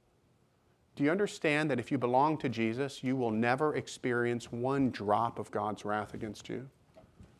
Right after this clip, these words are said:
Some of us go through our days imagining that God is angry with us. Brother, sister, God's not angry with you because He was angry with Jesus on the cross in your place.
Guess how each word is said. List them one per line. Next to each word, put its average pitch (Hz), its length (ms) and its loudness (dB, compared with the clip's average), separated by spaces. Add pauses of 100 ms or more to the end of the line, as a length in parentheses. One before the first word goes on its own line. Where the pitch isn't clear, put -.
(480)
Some 143 200 2
of 151 100 4
us 147 140 2
go 151 200 6
through 156 180 4
our 135 160 10
days 143 480 6
imagining 147 600 2
that 117 120 0
God 120 280 2
is 120 120 -6
angry 131 320 -2
with 104 180 0
us. - 280 -12 (140)
Brother, 139 240 -2
sister, 160 320 -6
God's 143 300 -2
not 143 220 -4
angry 127 340 -2
with 113 180 -2
you 127 160 -4
because 131 360 -10
He 160 120 -6
was 131 300 -6
angry 175 420 -4
with 147 220 -6
Jesus - 640 -8 (100)
on 107 160 -6
the 101 80 -4
cross 98 600 -4 (460)
in 127 320 2
your 101 280 2
place. - 840 -12